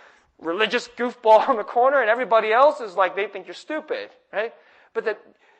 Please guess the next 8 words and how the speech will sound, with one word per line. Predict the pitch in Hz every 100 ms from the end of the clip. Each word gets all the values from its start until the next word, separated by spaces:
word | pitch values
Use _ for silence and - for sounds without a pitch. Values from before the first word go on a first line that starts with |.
| _
you | 185 262
are | 208
a |
part | - 233 220
of |
a | 160
grand, | 151 175 190 220 233 233 226 208 _ _ _ _ -
wonderful | 170 226 202 - 127 113 101